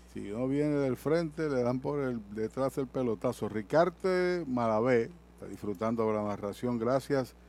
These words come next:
Dice que se regocija con el jonrón de Haley. Pedro Vidal nos hace preguntas de Brian Rey. Brian no va a jugar en lo que resta de torneo y está en etapa de recuperación.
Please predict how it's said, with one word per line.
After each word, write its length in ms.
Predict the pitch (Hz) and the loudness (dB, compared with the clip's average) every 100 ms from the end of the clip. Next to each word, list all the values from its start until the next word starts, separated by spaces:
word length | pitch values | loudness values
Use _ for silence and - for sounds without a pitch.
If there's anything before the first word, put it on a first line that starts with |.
| - - - - | -20 -20 -20 -18
Dice 240 | - 117 107 | -8 -6 -4
que 120 | 120 | -4
se 280 | 120 110 104 | 0 0 0
regocija 580 | 110 107 95 139 127 | -2 -2 -4 -2 -2
con 140 | 107 101 | -2 -4
el 100 | 98 | -4
jonrón 380 | 104 101 104 120 | -4 -4 -2 -2
de 140 | 117 | -2
Haley. 400 | 104 175 180 170 | 0 0 0 -2
Pedro 320 | 139 127 131 | 0 2 2
Vidal 340 | 135 120 131 135 | 0 2 0 0
nos 100 | 110 | -2
hace 220 | 113 127 | -4 -4
preguntas 400 | 120 117 123 127 | -4 -2 -4 -4
de 80 | 107 | -4
Brian 400 | 104 110 107 101 | -2 -2 -2 -2
Rey. 260 | 135 147 - - - - - - | -2 -2 -4 -14 -20 -20 -20 -14
Brian 360 | 120 127 147 135 | -8 -2 0 2
no 80 | 127 | 2
va 80 | |
a 20 | 127 | 2
jugar 300 | 131 120 123 | 0 0 0
en 80 | |
lo 100 | 127 | 0
que 120 | 107 98 | -2 -6
resta 280 | 107 107 120 | -6 0 0
de 80 | 117 | 2
torneo 480 | 120 110 110 117 | 0 0 -2 -2
y 60 | 120 | -4
está 220 | 95 107 | -4 -4
en 100 | 110 | -4
etapa 300 | 117 110 107 117 | -4 -4 -4 -4
de 80 | |
recuperación. 640 | 104 101 101 101 95 - | -4 -8 -8 -8 -8 -14